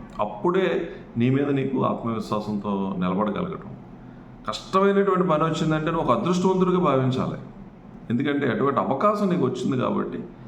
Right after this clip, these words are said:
దాన్ని నిలబెట్టుకోవాలనేటువంటి కసి పట్టుదలతో మనం ప్రయత్నం చేయగలగాలి. అప్పుడు నువ్వు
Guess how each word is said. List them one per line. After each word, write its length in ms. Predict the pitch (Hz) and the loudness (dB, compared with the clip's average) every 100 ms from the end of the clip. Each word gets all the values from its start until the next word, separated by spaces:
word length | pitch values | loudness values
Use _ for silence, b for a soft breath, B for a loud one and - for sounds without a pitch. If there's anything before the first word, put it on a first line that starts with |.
| B B - | B B -4
దాన్ని 200 | 98 98 | 0 2
నిలబెట్టుకోవాలనేటువంటి 1080 | 117 202 202 151 165 156 147 135 135 123 120 | 4 4 2 2 4 2 0 -2 -2 -4 -4
కసి 300 | 113 107 127 | -6 -4 -4
పట్టుదలతో 460 | 117 101 107 107 113 | -4 -2 -4 -4 -4
మనం 160 | 104 | -4
ప్రయత్నం 420 | 98 95 90 98 | -4 -6 -4 -4
చేయగలగాలి. 460 | 92 90 82 78 76 - - - - - - - - | -2 -2 -4 -8 -10 -14 -18 -20 -20 -20 -18 -20 -16
అప్పుడు 180 | - 175 | -8 -4
నువ్వు 520 | 185 131 113 - 90 | -2 0 0 -2 -6